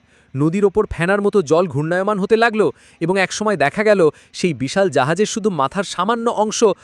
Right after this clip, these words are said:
পানির উপর ভেসে আছে। কিছুক্ষণের মধ্যেই সেটিও অদৃশ্য হয়ে গেল, যেন কোনো দানব জাহাজটিকে গিলা জেলল। বন্ধুরা, এই দৃশ্য আমাদেরকে মনে করিয়ে দেয় প্রকৃতির শক্তির কাছে মানুষ কতটা অসহায়।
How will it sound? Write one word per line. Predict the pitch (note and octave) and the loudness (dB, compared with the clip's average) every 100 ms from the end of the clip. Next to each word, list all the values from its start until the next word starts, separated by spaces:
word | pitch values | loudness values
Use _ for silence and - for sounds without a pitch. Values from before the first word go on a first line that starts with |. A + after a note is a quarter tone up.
| _ | _
পানির | F3 E3+ G#3 | 0 2 0
উপর | A3 A#3 | -2 -2
ভেসে | E3 A3+ G#3+ | 0 2 2
আছে। | D3 - - _ _ _ _ | 0 -2 -14 _ _ _ _
কিছুক্ষণের | - G#3+ C4+ C#4 C#4 | -6 -4 -2 -2 -2
মধ্যেই | C4 A#3 B3+ | -2 0 -2
সেটিও | A3+ A3 A3 A#3+ | 0 -4 2 2
অদৃশ্য | G#3+ G3 - F3 | 4 0 -2 0
হয়ে | C#3+ | 0
গেল, | A#2 G#2 F2+ _ _ _ _ | 0 -2 -4 _ _ _ _
যেন | C#3 F#3+ A#3+ | 0 2 2
কোনো | B3+ B3 | 0 0
দানব | D3+ D3+ A#3+ F3 | 2 4 4 4
জাহাজটিকে | E3 F3 - G3 | 2 2 -2 -4
গিলা | E3 F#3+ F#3+ | -4 2 2
জেলল। | C#3+ G#2+ D#2+ - _ _ _ _ _ _ | 2 -2 -6 -12 _ _ _ _ _ _
বন্ধুরা, | B2+ D3+ D#3+ F3 | -4 -2 2 2
এই | E3 | 2
দৃশ্য | C3 E3+ - | -4 -6 -2
আমাদেরকে | F#3+ E3 E3 D#3 | 0 0 0 0
মনে | D3 D#3+ | -2 0
করিয়ে | D#3+ D#3+ | 0 0
দেয় | D#3 F#3+ G3 - _ | 0 0 -2 -12 _
প্রকৃতির | - G#3+ C4+ C4 | 0 0 0 0
শক্তির | D#4 A#3+ - A#3 | 0 0 -2 -2
কাছে | G#3+ G3 A3 | -2 0 -2
মানুষ | F3+ E3 G3 - | 0 -2 -2 -2
কতটা | E3 F#3+ F#3+ | -4 0 2
অসহায়। | D3 - C#3+ A#2+ | 2 2 -2 -2